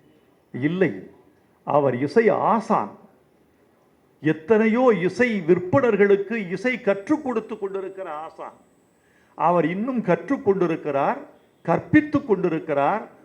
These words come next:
ஒரு தேர்ந்த இசையமைப்பாளர். இந்த இரவு தீர்வதற்குள்ளே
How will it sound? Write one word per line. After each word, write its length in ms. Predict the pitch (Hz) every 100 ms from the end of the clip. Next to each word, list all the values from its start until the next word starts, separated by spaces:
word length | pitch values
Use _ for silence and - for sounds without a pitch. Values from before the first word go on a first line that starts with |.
| _
ஒரு 340 | - 165 156 -
தேர்ந்த 500 | 190 240 240 233 226
இசையமைப்பாளர். 920 | 175 180 185 156 151 147 127 120 - - _ -
இந்த 280 | 196 196 190
இரவு 600 | 190 220 247 233 220 -
தீர்வதற்குள்ளே 1120 | 208 226 220 220 214 208 214 214 214 208 -